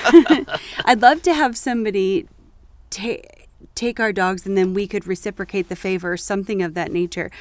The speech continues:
But that's a little bit difficult to find. I don't know. Has anybody used care dot com? I was considering getting a membership because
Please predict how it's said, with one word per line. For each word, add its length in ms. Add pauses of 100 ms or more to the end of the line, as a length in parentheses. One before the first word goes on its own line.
(340)
But 240 (520)
that's 280
a 60
little 200
bit 200 (180)
difficult 460
to 80
find. 380 (100)
I 60
don't 100
know. 200
Has 160
anybody 320
used 360
care 400
dot 260
com? 380
I 60
was 160
considering 500
getting 260
a 40
membership 600
because 480